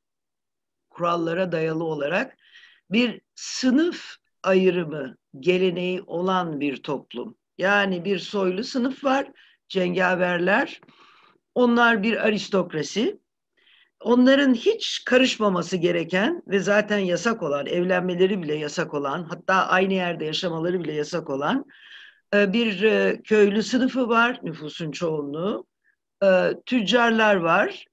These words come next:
zanaatkarlar var. Bunların hepsi e, diyelim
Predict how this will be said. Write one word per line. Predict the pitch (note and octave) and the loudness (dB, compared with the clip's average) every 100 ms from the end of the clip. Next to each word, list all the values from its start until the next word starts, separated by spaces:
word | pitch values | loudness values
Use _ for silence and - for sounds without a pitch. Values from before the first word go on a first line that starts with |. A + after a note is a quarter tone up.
| - | -10
zanaatkarlar | G3+ A#3 G3+ F#3 F3 F#3 E3+ D#3 D3 C#3+ | 0 2 2 0 -2 0 0 0 -2 -2
var. | C3 C#3 F3+ | -4 -6 -6
Bunların | G3+ A#3 B3+ | -2 0 2
hepsi | G4 G4 - C#4 E4+ - _ _ _ _ _ G3 | 0 -2 -2 -2 -2 -6 _ _ _ _ _ 0
e, | G#3 G3+ F#3+ - - G#3 | 2 4 2 0 -6 -4
diyelim | A3 A#3+ G#3+ B3 A#3 | 0 2 4 2 0